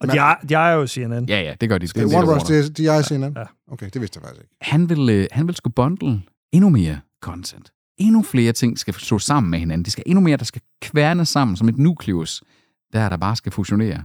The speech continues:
Speaker 1: Men hva-, hva-, hvad, hvad er det dårlige i det her?
Speaker 2: Han, øh, han vil have, at republikanere skal spille en større rolle på, øh, C N N.
Speaker 1: Øh.
Speaker 2: Også,
Speaker 3: Ja.
Speaker 2: øh,
Speaker 1: Har de ikke nok, øh, talerør?
Speaker 2: De, de havde jo et famøst, øh, interview med Donald Trump for nylig,
Speaker 1: Ja.
Speaker 3: Mhm.
Speaker 2: som blev kritiseret, øh, af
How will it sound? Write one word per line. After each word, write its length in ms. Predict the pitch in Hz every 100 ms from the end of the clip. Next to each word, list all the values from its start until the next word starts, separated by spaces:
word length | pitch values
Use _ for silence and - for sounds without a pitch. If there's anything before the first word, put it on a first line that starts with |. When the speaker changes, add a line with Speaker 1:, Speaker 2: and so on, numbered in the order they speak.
| -
Speaker 1:
Men 160 | 117 135
hva-, 80 | 131
hva-, 160 | 135
hvad, 300 | 135 143 139
hvad 120 | 131 143
er 40 |
det 160 | 131 123
dårlige 340 | 127 139 98
i 40 |
det 120 | 90 92
her? 120 | 85 - _ _ _ _
Speaker 2:
Han, 300 | 156 170 170
øh, 360 | 160 151 143
han 140 | 139 160
vil 100 | 151
have, 300 | 160 156 135
at 60 | 127
republikanere 680 | 120 131 123 170 170 123
skal 140 | 113 -
spille 220 | - 143
en 60 | 135
større 240 | 143 143
rolle 300 | 127 127 143 -
på, 300 | - 117 117
øh, 140 | 110 107
C 80 | 120
N 100 | 117
N. 180 | 120 - -
Speaker 1:
Øh. 60 | 90 107 -
Speaker 2:
Også, 480 | 117 - - - - _
Speaker 3:
Ja. 160 | 123 110
Speaker 2:
øh, 560 | 110 113 - - - -
Speaker 1:
Har 120 | 131
de 80 | 135
ikke 140 | 127
nok, 220 | 135 - 117
øh, 220 | 101 92
talerør? 420 | 117 117 95 87 - _ _ _
Speaker 2:
De, 320 | 156 160 156
de 120 | 147 151
havde 200 | 175 180
jo 60 |
et 260 | 151 143 127
famøst, 580 | 160 165 185 131 - 139
øh, 260 | 127 127
interview 360 | 131 131 135 151
med 220 | 151 120
Donald 260 | 120 120 120
Trump 320 | - 151 180
for 120 | 117
nylig, 280 | 117 120 123
Speaker 1:
Ja. 240 | 131 101
Speaker 3:
Mhm. 240 | 95 90 139
Speaker 2:
som 120 | 117
blev 120 | 117
kritiseret, 840 | - 123 113 143 123 117 113 110 117
øh, 340 | 117 123 120
af 240 | 120 117